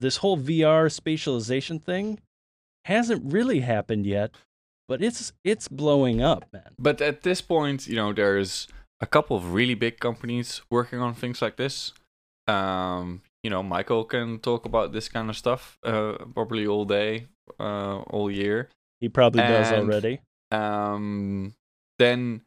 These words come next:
Speaker 2: we have since the Oculus Rift thing happened, every month a new company startup starts. Like,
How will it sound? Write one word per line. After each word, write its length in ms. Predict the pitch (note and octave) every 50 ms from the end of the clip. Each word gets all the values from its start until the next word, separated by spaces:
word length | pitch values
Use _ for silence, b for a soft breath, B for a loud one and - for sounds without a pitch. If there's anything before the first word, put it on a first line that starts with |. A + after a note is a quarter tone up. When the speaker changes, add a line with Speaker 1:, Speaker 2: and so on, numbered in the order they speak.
| _ _ -
Speaker 2:
we 160 | A#2 A#2 A2
have 720 | G2+ G#2 G#2 G2+ G2+ G2+ G2+ G2 G2 F#2+ G2 - - - _ _ _ _ _ _ _ _ -
since 600 | - - - - - C3 C3 B2 A#2+ - - -
the 200 | - - F2 D2
Oculus 420 | - - G#2 - - G#2+ G2 - -
Rift 240 | F#2+ F#2+ F#2 - -
thing 160 | F#2+ F2 F2
happened, 520 | F#2 F#2 F#2 - - F2 E2+ F2 E2+ - - _ _ _ _ _ _ _ _ _ _ _ _ _ _ _ -
every 440 | A2 A2+ G2+ G2 G#2 G2+ G2 F#2+
month 540 | F#2+ F2+ F2+ F#2 F2+ F2+ F2+ F2+ E2+ - - - -
a 60 | -
new 420 | F#2 F2+ F#2 F#2 F#2 F#2 F#2+ F#2+ - _ -
company 480 | F#2+ F#2 F2 - F#2+ F2+ F#2 F#2 F#2
startup 480 | F2+ - - G2+ F2+ F2 F2 F2 E2 - _ _ _ _ -
starts. 520 | - - F2 E2+ E2+ E2 - - - -
Like, 200 | F2+ F2+ F2 -